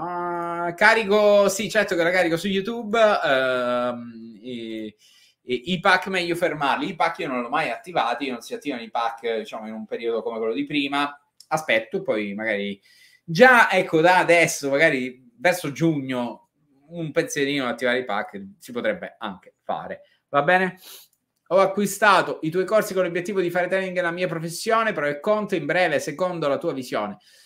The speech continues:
Ehm, non mi piace l'idea del trading come professione. Io te lo dico, eh, lo faccio da una vita, non mi piace. Secondo me non dovete pensarla così, ma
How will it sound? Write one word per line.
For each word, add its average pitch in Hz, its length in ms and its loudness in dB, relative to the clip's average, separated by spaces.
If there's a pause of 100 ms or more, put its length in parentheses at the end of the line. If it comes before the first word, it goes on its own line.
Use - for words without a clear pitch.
(160)
Ehm, 147 680 4
non 247 180 6
mi 233 120 -4
piace 254 460 2
l'idea 214 560 2
del 175 280 -6
trading 214 720 -2
come 180 320 -6
professione. 156 760 -6
Io 202 160 2
te 196 80 -4
lo 165 100 -6
dico, 160 380 -4
eh, 143 300 2
lo 127 80 0
faccio 123 320 -4
da 113 80 -4
una 120 100 -6
vita, 175 300 -2
non 165 160 -6
mi 143 100 -6
piace. 107 440 -8 (480)
Secondo 185 340 -2
me 220 100 0
non 208 120 -2
dovete 170 280 4
pensarla 147 440 0
così, 117 400 -10
ma 127 260 -4